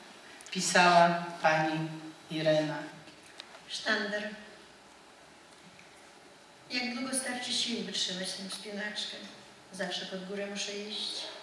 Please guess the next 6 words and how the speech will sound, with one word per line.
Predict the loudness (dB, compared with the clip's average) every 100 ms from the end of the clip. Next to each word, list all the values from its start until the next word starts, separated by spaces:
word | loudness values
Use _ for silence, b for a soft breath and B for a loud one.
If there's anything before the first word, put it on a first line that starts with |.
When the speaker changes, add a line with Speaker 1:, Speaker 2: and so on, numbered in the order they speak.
| -16 -20 -20 -20 -20 -18 0
Speaker 2:
Wiatr | 2 2
stale | 0 0 0 2
wieje | 0 0 0
w | -2
oczy. | -4 -6 -8 -12 -18 -20 -20 -20 -20 -20 -20 -20 -12
Coraz | -8 -4